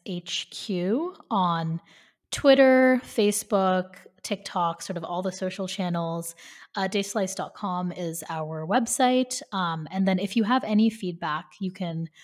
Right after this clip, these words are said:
always email us at hello at dayslice dot I O. I'll just call that out. It's a little bit of a domain difference. And so go to the dayslice dot com for our website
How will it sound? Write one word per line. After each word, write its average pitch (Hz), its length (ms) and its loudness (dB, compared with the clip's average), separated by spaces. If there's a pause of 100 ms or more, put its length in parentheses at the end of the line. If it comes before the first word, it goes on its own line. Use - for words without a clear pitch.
(240)
always 190 640 0
email 170 300 -2
us 160 260 -6
at 151 140 -8 (160)
hello 208 340 2
at 165 200 -4 (140)
dayslice 185 520 -4
dot 156 240 -4 (180)
I 160 240 -4
O. 185 340 -4
I'll 214 120 2
just 302 200 2
call 226 200 6
that 208 160 4
out. 160 240 0
It's 226 160 -2
a 240 40 0
little 214 220 2
bit 202 140 2
of 185 100 0
a 185 60 2
domain 175 420 -2
difference. 185 520 -2
And 160 140 -8
so 156 280 -8 (840)
go 240 120 6
to 240 100 8
the 202 320 2 (200)
dayslice 226 340 4
dot 165 160 -2
com 277 380 2
for 208 180 -2
our 170 80 0
website 262 520 0